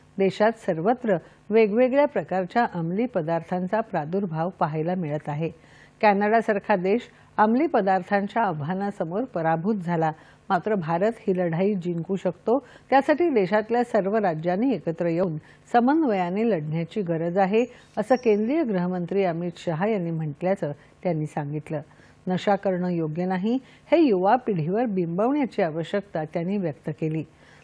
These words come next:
नशा न करणं हा स्वतःचा निर्धार असावा. मनात निर्धार असणारेच प्रवाहाविरुद्ध जाऊन काही करू शकतात, असं ते म्हणाले. या मोहिमेत सर्वांनी एक सैनिक म्हणून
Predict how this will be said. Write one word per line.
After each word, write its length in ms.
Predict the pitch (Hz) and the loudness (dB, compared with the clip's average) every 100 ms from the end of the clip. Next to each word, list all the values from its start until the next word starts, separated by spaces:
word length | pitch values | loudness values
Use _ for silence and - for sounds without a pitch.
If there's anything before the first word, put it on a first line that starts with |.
| - | -2
नशा 320 | 220 233 294 | 0 4 4
न 220 | 311 214 262 | 4 2 0
करणं 460 | - 208 165 180 | 2 0 0 -4
हा 140 | 226 233 | -2 -4
स्वतःचा 600 | - 170 - 196 208 262 | -2 -4 0 0 0 -2
निर्धार 480 | 208 160 147 165 165 | 0 -4 -4 -4 -4
असावा. 380 | 156 160 156 139 - _ _ _ _ | -4 -2 -2 -4 -10 _ _ _ _
मनात 400 | 180 180 180 185 | -4 -2 -2 -4
निर्धार 420 | 190 170 156 165 185 | -2 -2 -2 0 0
असणारेच 560 | 165 - 175 185 247 - - - - | -2 -4 -4 0 -2 -4 -20 -16 2
प्रवाहाविरुद्ध 840 | 240 240 269 330 269 190 214 202 | 4 6 6 4 2 2 0 0
जाऊन 320 | 240 196 208 226 | 0 0 0 0
काही 220 | 190 190 | -2 0
करू 240 | 190 202 | -2 -2
शकतात, 420 | 277 196 - 170 165 - | -2 -4 -4 -6 -4 -8
असं 200 | 160 170 160 | -8 -6 -4
ते 60 | |
म्हणाले. 540 | 156 151 151 147 147 _ _ _ _ - | -4 -4 -4 -6 -8 _ _ _ _ 0
या 140 | 185 | 2
मोहिमेत 440 | 175 160 170 180 202 - | 2 -2 -2 -4 -6 -4
सर्वांनी 480 | 165 160 170 202 254 - - 240 | -4 -4 -2 -4 -4 -10 -4 -2
एक 140 | 277 | 0
सैनिक 460 | - 240 214 311 349 | 2 2 4 2 2
म्हणून 340 | 254 247 220 | 2 2 0